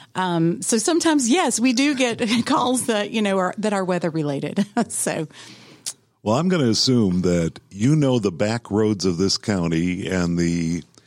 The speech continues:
Speaker 2: hidden architectural gems in our county
Speaker 1: <laughs>
Speaker 2: probably better than anybody. Um,
Speaker 1: Mm.
Speaker 2: because, I mean, in, in your database, give me an estimate. How many different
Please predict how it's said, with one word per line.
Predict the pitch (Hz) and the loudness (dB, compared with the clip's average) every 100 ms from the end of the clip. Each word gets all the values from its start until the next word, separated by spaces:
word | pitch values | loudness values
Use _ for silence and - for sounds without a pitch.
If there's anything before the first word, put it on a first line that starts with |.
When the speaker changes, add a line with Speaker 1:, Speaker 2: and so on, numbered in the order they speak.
| _ _ _ _ | _ _ _ _
Speaker 2:
hidden | 117 127 131 120 | -2 0 2 2
architectural | 90 110 104 98 104 - 104 95 | 2 -2 -2 -2 -4 -2 0 0
gems | 85 87 107 110 92 | 0 0 2 2 0
in | 92 | 0
our | 87 85 | 0 -2
county | 107 98 92 101 | -2 0 0 -2
Speaker 1:
<laughs> | |
Speaker 2:
probably | - 110 139 117 | 0 -2 0 0
better | 95 117 113 110 | 0 0 0 0
than | 95 98 | 0 0
anybody. | 101 127 92 82 76 - - _ _ _ _ | 0 0 0 -2 -6 -12 -20 _ _ _ _
Um, | 101 101 196 196 190 - 170 | -2 0 0 -4 -8 -14 -18
Speaker 1:
Mm. | 160 156 151 151 147 _ _ _ _ _ | -12 -6 -6 -6 -10 _ _ _ _ _
Speaker 2:
because, | 113 - 110 101 98 87 - - | -6 0 0 2 0 -2 -8 -6
I | 101 | -2
mean, | 107 95 92 | 0 0 -2
in, | 92 95 92 - | -4 -4 -6 -8
in | 92 | -4
your | 104 147 | 0 0
database, | 113 117 127 78 71 73 - - _ - - _ _ _ | 0 -2 -4 -6 -8 -8 -10 -12 _ -10 -10 _ _ _
give | - | 0
me | - | 2
an | 120 | 2
estimate. | 113 - 82 71 | 0 -2 -6 -2
How | 120 | 0
many | 135 127 120 117 | 2 2 2 2
different | 113 110 110 98 | 0 -2 -2 -2